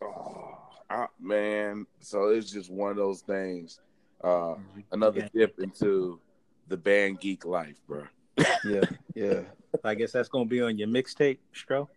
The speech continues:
Speaker 2: Or
Speaker 1: Bruh, it need to be on Raekwon's. It's his, man. He made
Speaker 2: Oh,
Speaker 1: it
Speaker 2: that's
Speaker 1: up,
Speaker 2: his.
Speaker 1: bruh. He would sing and we would snap or
Speaker 2: <laughs>
Speaker 1: clap to it.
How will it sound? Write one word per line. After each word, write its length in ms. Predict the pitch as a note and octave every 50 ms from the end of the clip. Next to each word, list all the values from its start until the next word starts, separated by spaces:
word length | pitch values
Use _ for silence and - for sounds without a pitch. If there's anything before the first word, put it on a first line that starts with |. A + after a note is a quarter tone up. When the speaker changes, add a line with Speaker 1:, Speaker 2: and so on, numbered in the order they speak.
| _ _
Speaker 2:
Or 200 | - G#2+ G#2+ G#2 F#2+ - - - E2+ D#2+
Speaker 1:
Bruh, 360 | F2+ G#2 G#2+ A2 A2 A2 G#2+ -
it 120 | A2+ C3
need 120 | C#3+ D3 C#3
to 60 | C3
be 140 | B2 B2 A#2+
on 160 | A2 G#2 G2+
Raekwon's. 580 | G2+ G#2+ G#2+ G#2 - - B2 B2 B2+ A#2 G#2 G2+
It's 140 | A#2 A2 G2
his, 400 | B2 C3 C3+ C3 B2 G#2+ F#2 -
man. 260 | G2 G2 G2 G2+ G2+
He 140 | A2 C#3+ E3+
made 180 | D#3 D#3 C#3+
Speaker 2:
Oh, 40 | C#3
Speaker 1:
it 40 | C#3
Speaker 2:
that's 120 | - -
Speaker 1:
up, 60 | - D#3+
Speaker 2:
his. 120 | D#3 B2+
Speaker 1:
bruh. 160 | C3+ C#3 - - _ _ _ _
He 140 | - E3 F#3+
would 140 | F#3 D3+ C#3+
sing 400 | - - D3 D#3 D#3 D#3+ D#3 C#3+
and 100 | A#2+ A#2+
we 100 | C#3 D#3+
would 140 | C#3 A2+ G#2
snap 440 | G#2 - C3 C#3 C#3 C#3 C#3 C#3 -
or 80 | - G#2
Speaker 2:
<laughs> 120 | G2+ -
Speaker 1:
clap 280 | - C3+ C3 C#3+ C#3+ - - _ -
to 220 | D#3 D#3+ D#3+ D#3 D3+
it. 120 | D3 -